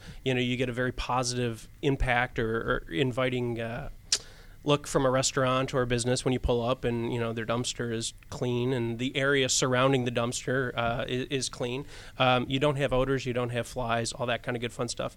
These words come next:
Um, additionally, what many people in the hotel and restaurant business have done to combat these things over the years, since there wasn't an opportunity, was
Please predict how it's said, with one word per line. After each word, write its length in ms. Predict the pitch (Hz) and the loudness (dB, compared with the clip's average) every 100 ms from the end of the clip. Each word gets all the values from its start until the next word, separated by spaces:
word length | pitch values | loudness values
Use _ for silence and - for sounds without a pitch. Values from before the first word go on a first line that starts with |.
| - - - | -14 -18 -2
Um, 280 | 143 135 135 - | 2 2 0 -4
additionally, 560 | 127 294 - 208 156 | -2 0 0 2 2
what 320 | 131 139 135 | 2 2 4
many 320 | 135 131 151 143 | 2 2 2 0
people 340 | 147 143 127 | -4 -2 0
in 60 | 123 | 0
the 80 | |
hotel 280 | 120 123 135 | -2 -2 -2
and 120 | 117 | -2
restaurant 420 | 117 117 - 120 110 | -2 -4 -2 -2 -2
business 380 | 120 120 113 | -4 -2 -2
have 180 | - 113 | -4 -2
done 260 | 123 175 175 | 2 4 2
to 60 | 127 | 0
combat 500 | - 123 127 226 - | -2 0 2 2 -2
these 200 | 117 - | -6 -4
things 300 | 123 113 117 | -4 -4 -4
over 180 | 113 | -4
the 120 | 110 110 | -6 -4
years, 220 | 110 151 | -4 -4
since 540 | - 131 - - - - | -6 -6 -8 -8 -8 -6
there 100 | 120 | 0
wasn't 400 | 120 156 131 117 | 4 6 4 -2
an 120 | - 117 | -4 -4
opportunity, 560 | 113 117 139 123 135 | -6 -8 -6 -4 -4
was 260 | 135 127 | -4 -4